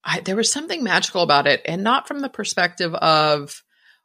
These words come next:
what it did for my business. It was really more about who I became in the process of showing myself I could do that and stick with it. And I do miss doing that. So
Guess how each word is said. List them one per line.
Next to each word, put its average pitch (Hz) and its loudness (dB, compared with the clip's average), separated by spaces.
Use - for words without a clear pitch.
what 151 4
it 147 2
did 156 2
for 147 -4
my 139 -4
business. 165 -4
It 254 -8
was 180 -8
really 262 -4
more 185 0
about 135 4
who 262 4
I 214 6
became 175 -2
in 156 2
the 131 -4
process 135 0
of - -4
showing 143 2
myself 131 -2
I 120 0
could 127 -6
do 113 -4
that - 0
and 147 -6
stick - 0
with 131 -2
it. - 4
And 139 0
I 139 0
do 139 -2
miss 127 -6
doing 127 -6
that. 123 -6
So 131 -2